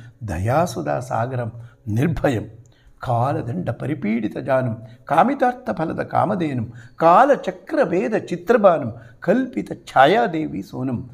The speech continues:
ദിവാകരതനുജം ശനൈശ്ചരം ധീരതരം സന്തതം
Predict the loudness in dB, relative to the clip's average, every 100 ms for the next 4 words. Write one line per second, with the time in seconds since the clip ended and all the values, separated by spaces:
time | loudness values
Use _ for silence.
0 | -20 _ -6 -2 -2 -2 -6 -6 -6 -6
1 | -4 -6 -8 -18 _ -8 -4 -2 -4 -8
2 | -14 -10 -10 -10 -16 _ 0 2 4 0
3 | -4 -6 -8 -10 -18 0 2 2 0 -4
4 | -6